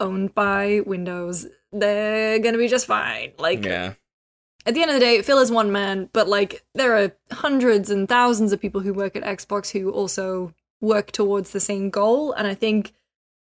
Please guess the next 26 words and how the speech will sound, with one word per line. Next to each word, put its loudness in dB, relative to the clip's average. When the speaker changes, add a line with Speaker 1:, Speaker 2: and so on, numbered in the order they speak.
Speaker 1:
Phil 4
is 2
a 6
great, 2
um, 0
figurehead, 2
and -2
I 2
think 0
he's -2
definitely -4
helped -6
steer 0
the -2
ship -4
and, -6
like, -8
teach, -4
um, -2
new 2
priorities, 2
you -6
know? 2
And -2
I 0
think -4